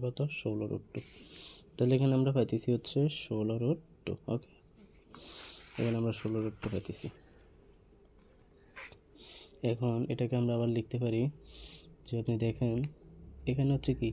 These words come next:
এক্স, এক্স কিউব নেই, এক্স কিউব প্লাস ওয়ান by এক্স কিউব, ওকে? তারপর হচ্ছে প্লাস থ্রি প্লাস এটা, এটা কাটেন,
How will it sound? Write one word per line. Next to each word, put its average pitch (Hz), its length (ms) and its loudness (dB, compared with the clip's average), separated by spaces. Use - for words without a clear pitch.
এক্স, - 260 -10
এক্স - 240 -14
কিউব 147 160 8
নেই, 113 100 0
এক্স - 240 -8
কিউব 107 200 -2
প্লাস 123 320 4
ওয়ান 113 180 0
by 139 120 2
এক্স - 180 -10
কিউব, 107 200 0
ওকে? 127 200 2
তারপর 123 320 -2
হচ্ছে 117 180 -2
প্লাস 123 360 2
থ্রি 123 320 4
প্লাস 123 200 0
এটা, 127 180 -2
এটা 120 180 0
কাটেন, 127 280 2